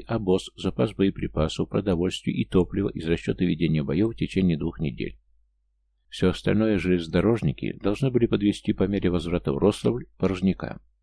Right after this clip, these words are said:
Командовать остающимися в Рославле частями, а также руководить погрузкой второй волны был назначен начальник штаба корпуса полковника генштаба Рудольфа Бамлера. Сейчас, когда стало понятно, что спасать под Петербургом уже фактически некого,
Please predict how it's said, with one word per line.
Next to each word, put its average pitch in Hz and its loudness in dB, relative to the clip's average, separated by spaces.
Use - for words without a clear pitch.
Командовать 110 2
остающимися 101 2
в 92 0
Рославле 87 4
частями, 107 2
а 78 2
также 85 0
руководить 85 2
погрузкой 82 0
второй 82 2
волны 82 4
был 92 2
назначен 90 -2
начальник 90 2
штаба 87 0
корпуса 85 0
полковника 82 2
генштаба 98 0
Рудольфа 82 2
Бамлера. 62 -2
Сейчас, - 2
когда 98 0
стало 110 2
понятно, 127 0
что - -6
спасать - -2
под - -4
Петербургом 92 2
уже 82 -4
фактически 80 -4
некого, 80 -4